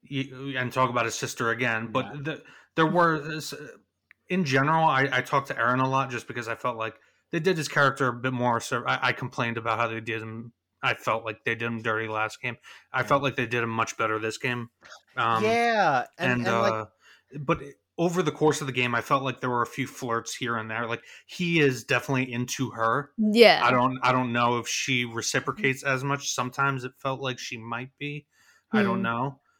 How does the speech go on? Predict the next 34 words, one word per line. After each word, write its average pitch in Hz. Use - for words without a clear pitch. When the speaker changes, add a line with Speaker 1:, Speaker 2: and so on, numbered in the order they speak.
Speaker 2:
I 214
Speaker 1:
I 127
Speaker 2:
think -
she, 220
like, 175
Speaker 1:
I, 156
I 156
might 165
just 147
Speaker 2:
Aloy -
Speaker 1:
be 131
shipping 123
them. 127
I 113
don't 113
know. 110
Speaker 2:
Al-, 202
Aloy 247
just 214
doesn't 196
have 165
time 190
for 220
that 113
right 107
now. 95
And 135
I 180
feel 196
Speaker 3:
<laughs> -
Speaker 2:
like 185
maybe 170
if 156
things 170